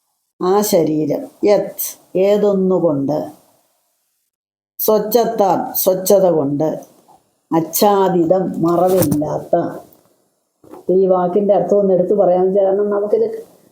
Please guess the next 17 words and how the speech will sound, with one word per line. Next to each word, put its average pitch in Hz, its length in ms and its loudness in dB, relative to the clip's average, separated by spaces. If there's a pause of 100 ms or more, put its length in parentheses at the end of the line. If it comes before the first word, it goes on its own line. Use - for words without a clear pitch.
ഒരുമിച്ച് 262 380 4
ഇങ്ങനെ 247 200 2
വായിച്ചു 240 380 2
പോകുമ്പോൾ 214 420 2
ഒന്നും 240 260 -4
നമുക്ക് 196 260 0
അർത്ഥം 247 420 -2
പിടികിട്ടത്തില്ല. 170 580 0
ഒരു - 100 0
ആശയമുണ്ട്, 254 720 2
എല്ലാവരും 214 460 2
വായിക്കുമ്പോൾ 214 540 0
തന്നെ 233 280 -4 (340)
നമുക്കിത് 247 360 2
ഭഗവാനെ 208 440 4
പറ്റിയുള്ള 196 480 2
കീർത്തനമാണ്, 180 760 0